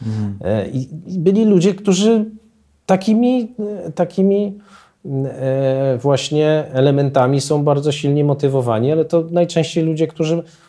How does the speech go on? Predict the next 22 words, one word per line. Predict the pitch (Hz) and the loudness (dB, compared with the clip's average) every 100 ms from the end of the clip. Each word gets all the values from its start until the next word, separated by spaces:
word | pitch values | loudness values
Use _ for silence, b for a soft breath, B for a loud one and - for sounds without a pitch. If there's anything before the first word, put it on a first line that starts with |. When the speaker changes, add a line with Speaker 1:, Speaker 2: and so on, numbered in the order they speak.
| _ 131 | _ -8
Speaker 2:
e, | 135 151 135 135 135 | -6 -2 -4 -4 -8
spra-, | - 147 143 143 135 | 0 2 2 0 -4
e, | 135 | -6
którzy | - 135 139 131 127 | -4 0 0 0 -6
współpracują | - 147 139 135 151 151 151 143 | -4 -2 0 0 2 2 2 -2
z, | - 147 135 | -6 -8 -8
z | 131 | -8
pobudek | - 131 139 139 | -6 -4 -2 -2
ide-, | 135 127 - | -2 -4 -4
ideowych, | 131 135 107 87 - - | 2 4 4 0 -10 -6
bo | |
Speaker 1:
Mhm. | 110 | -4
Speaker 2:
najlepsza, | 113 139 - 156 | 0 0 0 -2
najefektywniejsza | 127 120 110 107 107 104 - 104 117 113 120 | -2 -4 -8 -10 -12 -12 -10 -8 -6 -4 -6
współpraca | - 120 110 147 | -6 -8 -6 -6
jest | 131 | -6
jednak | 139 139 135 b b b | -6 -8 -10 b b b
po | - | -6
prostu | 156 143 143 147 151 151 B B | 0 0 2 0 0 -2 B B
z | - | -8
Speaker 1:
Z | |
przekonania. | - 135 123 113 | 2 2 4 4